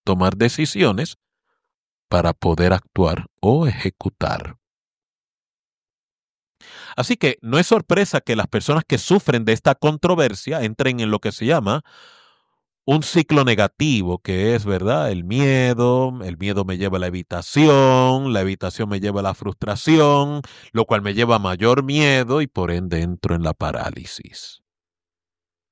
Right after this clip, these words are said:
Así que, no en balde, entro en esta fuga de responsabilidad, buscando cómo poder evitar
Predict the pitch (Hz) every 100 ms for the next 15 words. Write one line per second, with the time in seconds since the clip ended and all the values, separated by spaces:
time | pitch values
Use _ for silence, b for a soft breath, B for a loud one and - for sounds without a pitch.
0 | _ _ - - - 110 95 _ _ _
1 | _ _ _ _ _ _ - 92 104 175
2 | 131 95 78 80 110 151 - - 98 -
3 | 113 107 - 104 - 156 214 165 113 95
4 | 95 - 92 - 87 87 87 76 82 _
5 | _ _ _ _ _ _ _ b b b
6 | b b b b b _ 101 98 - 135
7 | 180 110 82 82 120 147 - 95 107 120
8 | 110 110 107 104 107 90 - 98 95 95
9 | - 139 220